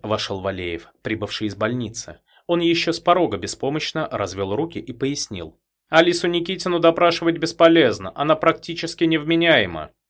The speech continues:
Синдром околобредового состояния. Врачи говорят, что ее психика может качнуться как в сторону выздоровления, так и в пропасть неизлечимой болезни.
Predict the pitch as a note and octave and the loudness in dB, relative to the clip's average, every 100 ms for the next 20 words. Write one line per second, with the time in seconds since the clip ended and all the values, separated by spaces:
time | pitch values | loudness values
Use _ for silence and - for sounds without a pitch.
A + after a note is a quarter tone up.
0 | _ _ _ - E3 E3 F#3 F#3 F3 E3+ | _ _ _ -2 2 4 4 4 0 2
1 | E3+ E3 E3+ E3+ E3+ E3 E3 E3 D#3 - | 2 2 2 4 6 6 4 0 -2 4
2 | E3 E3+ D#3 G#2 D#2+ - _ _ _ _ | 6 8 6 2 -6 -12 _ _ _ _
3 | - F#3+ F#3+ E3+ F3 F3+ F3 F3+ E3+ E3+ | 2 2 2 4 6 4 4 2 4 4
4 | E3+ F#3+ - E3 G#2+ - D3 D#3 D3+ D#3 | 0 -4 -4 -2 -2 -2 0 0 0 0
5 | D3+ E3+ E3 E3+ D#3+ D#3 - E3+ D#3+ D#3 | 0 -2 -2 -2 0 0 0 0 2 2
6 | D#3 C#3+ D#3+ D#3+ E3+ F#3 D#3+ G2 F#2 - | 0 0 4 4 4 2 0 -2 -2 0
7 | D#3 E3+ - F#3 F3 E3+ E3+ E3 E3 E3 | 2 0 -6 -2 0 0 -2 0 0 0
8 | E3 E3+ E3 D#3+ E3 E3+ D#3 G2 D#2+ | -2 0 0 4 4 4 2 -2 -14